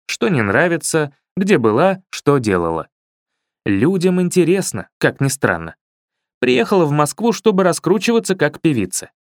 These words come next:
И думать не могла, что будет заниматься и актерством, и рекламной деятельностью. Но, тем не менее, считает девушка,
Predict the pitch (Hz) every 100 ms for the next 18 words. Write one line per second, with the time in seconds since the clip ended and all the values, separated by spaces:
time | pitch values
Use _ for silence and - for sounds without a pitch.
0 | _ _ - 165 127 214 160 113 117 107
1 | 101 185 175 - 127 120 196 143 123 120
2 | 113 139 190 - 180 180 175 131 - 120
3 | 160 - 107 87 - _ - 214 180 -
4 | 113 123 123 104 87 95 87 85 - -
5 | _ _ _ _ _ _ _ _ _ _
6 | 135 110 95 120 95 98 185 160 95 -
7 | _ - - 185 104 120 151 113 92 -